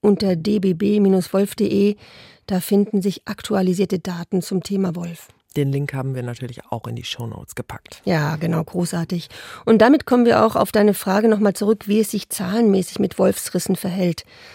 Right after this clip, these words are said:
Speaker 1: Risse sind Ländersache und werden auf dieser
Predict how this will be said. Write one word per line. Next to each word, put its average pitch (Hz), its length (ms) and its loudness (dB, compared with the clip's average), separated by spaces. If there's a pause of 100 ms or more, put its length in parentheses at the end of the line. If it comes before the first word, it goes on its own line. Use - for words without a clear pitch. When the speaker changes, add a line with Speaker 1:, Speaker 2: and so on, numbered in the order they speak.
(280)
Speaker 1:
Risse 233 240 4
sind 202 240 2
Ländersache 240 580 2
und 190 220 2
werden 196 360 4
auf 185 360 0
dieser 170 420 -4